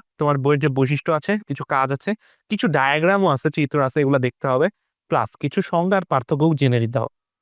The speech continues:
তাহলে তুমি বেস্ট আনসার করে আসতে পারবা। এর পাশাপাশি শর্ট টাইমে তুমি অ্যাসপেক্টের, আহ, বইয়ের এমসিকিউ গুলা পড়তে পারো, ঠিক আছে? আমি অ্যাসপেক্টের নামটা লিখে রাখছি ডাইরেক্ট, কারণ অনেকে জিজ্ঞেস করে, "ভাই, কোন বই থেকে তাহলে শর্ট টাইমে আমি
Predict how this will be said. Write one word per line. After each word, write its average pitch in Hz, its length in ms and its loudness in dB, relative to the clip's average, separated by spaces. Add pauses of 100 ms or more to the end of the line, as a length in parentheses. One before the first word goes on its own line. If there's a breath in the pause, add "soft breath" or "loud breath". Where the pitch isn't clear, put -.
(680)
তাহলে 139 140 2
তুমি 160 160 4
বেস্ট 139 240 0
আনসার 131 240 -2
করে 127 160 2
আসতে 113 200 -6
পারবা। - 240 -8 (600 soft breath)
এর 196 120 0
পাশাপাশি 226 380 2
শর্ট 151 320 2
টাইমে 170 220 2
তুমি 160 180 2
অ্যাসপেক্টের, 156 600 -2 (380 soft breath)
আহ, 123 200 0
বইয়ের 135 300 2 (360)
এমসিকিউ 139 360 0
গুলা 151 160 4
পড়তে 147 280 0
পারো, 113 160 -2
ঠিক 147 120 -2
আছে? 147 140 -4
আমি 131 120 0
অ্যাসপেক্টের 147 480 -2
নামটা 131 320 -2
লিখে 135 220 0
রাখছি 143 200 -2
ডাইরেক্ট, 135 380 0 (320 loud breath)
কারণ 135 180 0
অনেকে 131 240 0
জিজ্ঞেস 139 260 2
করে, 139 120 2
"ভাই, 135 220 0
কোন 147 200 2
বই 135 140 6
থেকে 131 180 0
তাহলে 120 220 0 (160)
শর্ট 120 260 -2
টাইমে 120 280 2
আমি 113 160 -2